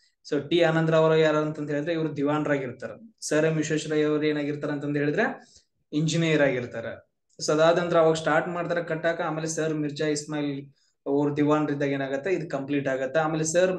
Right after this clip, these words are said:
ಇರ್-, ಆ, ಮಿರ್ಜಾ ಇಸ್ಮಾಯಿಲ್ ಅವ್ರು ಏನ್ ಮಾಡ್ತಾರೆ ಅಂತಂದ್ ಹೇಳಿದ್ರೆ, ಕೆ ಆರ್ ಎಸ್ ಡ್ಯಾಮ್ ಮುಂದ್ಗಡೆ ಬೃಂದಾವನ ಗಾರ್ಡನ್ ಅನ್ನ ಕೂಡ ಏನ್ ಮಾಡ್ತಾರೆ ಅಂತಂದ್ ಹೇಳಿದ್ರೆ, ನಿರ್ಮಾಣ ಮಾಡ್ತಾರೆ. ಇದು total ಆಗಿ ಅರವತ್ತು ಎಕರೆ ಐತೆ. ಬೃಂದಾವನ ಗಾರ್ಡನ್ ಎಷ್ಟ್ ಎಕರೆ ಐತೆ ಅಂತಂದ್ ಹೇಳಿದ್ರೆ, total ಆಗಿ ಅರವತ್ತು ಎಕರೆ ಐತೆ.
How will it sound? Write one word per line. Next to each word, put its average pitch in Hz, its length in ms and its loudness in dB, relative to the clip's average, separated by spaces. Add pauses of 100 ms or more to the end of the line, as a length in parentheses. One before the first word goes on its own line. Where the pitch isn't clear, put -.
ಇರ್-, 151 340 -8
ಆ, 151 100 0 (1120)
ಮಿರ್ಜಾ 160 340 2
ಇಸ್ಮಾಯಿಲ್ 185 360 2
ಅವ್ರು 160 160 4
ಏನ್ 151 120 2
ಮಾಡ್ತಾರೆ 139 280 -2
ಅಂತಂದ್ 131 260 -6
ಹೇಳಿದ್ರೆ, 143 260 0
ಕೆ 147 220 -2
ಆರ್ 147 120 2
ಎಸ್ - 160 -6
ಡ್ಯಾಮ್ 151 280 -2
ಮುಂದ್ಗಡೆ 139 440 -2
ಬೃಂದಾವನ 156 840 0
ಗಾರ್ಡನ್ 131 400 -6
ಅನ್ನ 127 160 -12
ಕೂಡ 123 240 -8
ಏನ್ 120 180 -8
ಮಾಡ್ತಾರೆ 117 280 -14
ಅಂತಂದ್ 117 240 -18
ಹೇಳಿದ್ರೆ, 160 220 -2 (400)
ನಿರ್ಮಾಣ 139 360 0 (100)
ಮಾಡ್ತಾರೆ. 127 300 -2
ಇದು 147 200 -2
total 139 340 0
ಆಗಿ 135 240 -2
ಅರವತ್ತು 139 540 -4
ಎಕರೆ 131 220 -6
ಐತೆ. 110 280 -8 (400)
ಬೃಂದಾವನ 135 420 -4
ಗಾರ್ಡನ್ 131 340 -2
ಎಷ್ಟ್ 131 180 -6
ಎಕರೆ 135 240 -4
ಐತೆ 127 140 -8
ಅಂತಂದ್ 123 280 -10
ಹೇಳಿದ್ರೆ, 143 240 -2
total 135 260 -4
ಆಗಿ 151 140 -2
ಅರವತ್ತು 135 420 -8
ಎಕರೆ 117 220 -10
ಐತೆ. 107 200 -16